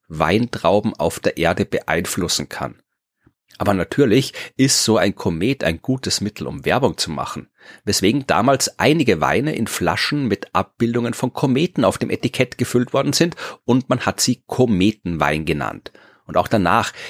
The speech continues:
ist immer wieder gerne Kometenwein produziert worden, wenn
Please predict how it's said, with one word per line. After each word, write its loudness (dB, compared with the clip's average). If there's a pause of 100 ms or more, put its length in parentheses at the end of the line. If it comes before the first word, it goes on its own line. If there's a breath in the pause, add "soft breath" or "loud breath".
ist -4
immer 2
wieder 2
gerne 0
Kometenwein -2
produziert -2
worden, 4 (240 loud breath)
wenn 0